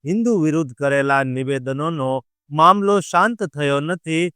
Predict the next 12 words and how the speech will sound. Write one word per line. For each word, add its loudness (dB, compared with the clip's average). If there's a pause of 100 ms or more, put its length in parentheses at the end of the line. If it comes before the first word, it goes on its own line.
(220)
ત્યાં 2
બીજા 4
એક 2
નેતા 2 (320)
વિવાદમાં 6
આવ્યા 0
છે. -4 (360)
આ 6
વખતે 0
તેમણે -4
સીધી -4
જ -10